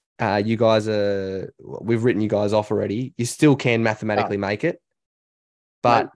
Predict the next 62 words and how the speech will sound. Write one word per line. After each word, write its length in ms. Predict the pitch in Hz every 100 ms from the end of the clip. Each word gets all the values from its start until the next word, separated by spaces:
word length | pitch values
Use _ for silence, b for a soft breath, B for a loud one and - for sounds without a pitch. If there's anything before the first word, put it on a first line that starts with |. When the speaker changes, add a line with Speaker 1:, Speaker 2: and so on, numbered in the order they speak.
| _
Speaker 2:
we've 160 | 156 156
Speaker 1:
you 60 |
have 100 | 139
Speaker 2:
got 20 | 143
Speaker 1:
to 20 |
win 80 | 139
Speaker 2:
the 60 | 131
Speaker 1:
every, 120 | 123
Speaker 2:
Roosters 120 | 113
Speaker 1:
yeah, 120 | 143 -
Speaker 2:
this 120 | 143
Speaker 1:
you 140 | 180
and 100 | 180
the 40 | 156
Speaker 2:
week. 60 | 156
Speaker 1:
Roosters 280 | 151 147
have 140 | 147 131
to 100 | 135
win 100 | 131
every 160 | 117 110
game 240 | 113 120
from 120 | 123
here. 300 | 123 123 123 -
And 180 | 107 104
funnily 300 | 135 131 120
enough, 280 | 107 107 110
you 100 | 107
guys 200 | 104 107
have 120 | 107
each 120 | 101 110
other 160 | 101
this 180 | 104 -
week. 240 | 101 95
So 180 | - 101
one 180 | 107 123
of 100 | 104
you 300 | 107 101 - _ _ _ _ _ -
is 240 | - 107 -
going 260 | 90 98
Speaker 2:
Is 160 | 104 98
Speaker 1:
to 160 | 95
Speaker 2:
out. 80 | - _ _ _ _ _ -
Speaker 1:
yeah, 180 | 107 71
get 100 | -
Speaker 2:
This 100 | -
week. 160 | 101 87
Speaker 1:
eliminated. 380 | 95 - - - _ -
Yep. 240 | 104 107 - _ _ - B B B -
Speaker 2:
I 80 |
think 140 | 180 226
Speaker 1:
Uh, 40 |
Speaker 2:
R 360 | 131 120 107 82
C 40 |
G's 260 | - 107 156
back 180 | 98 -
this 120 | 90 -
week, 200 | 98 156 - -
hopefully. 400 | 101 - 131 170 _ _ _ _ -
Speaker 1:
And 140 | 135
Sean 280 | - 139 120
Lane, 340 | 117 139 165 -
maybe. 360 | 123 131 180